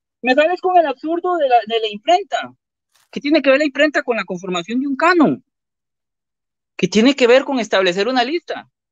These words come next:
La imprenta es una forma de imprimir que después, eh, trajo una mejoría. Pero los libros se escribían en rollos, se escribían a mano.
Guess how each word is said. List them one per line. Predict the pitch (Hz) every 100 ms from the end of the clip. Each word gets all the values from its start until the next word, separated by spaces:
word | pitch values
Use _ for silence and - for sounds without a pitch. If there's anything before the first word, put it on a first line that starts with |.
| _ _ -
La | 202
imprenta | 190 220 277
es |
una | 294 294
forma | 269 320 359
de | 302
imprimir | 214 190 196 330 330
que | - 190
después, | 185 - 254 -
eh, | - - - -
trajo | 208 233
una | 277 262
mejoría. | 190 175 320 254 - _ _ _ _ _ _ _ _ _ _ _ _ _ _
Pero | 190 190
los | 185
libros | 190 220 262
se | 285
escribían | 269 180 196 240 269
en | 196
rollos, | 233 320 302
se | 185
escribían | 175 170 190 247
a | 233
mano. | 277 339 262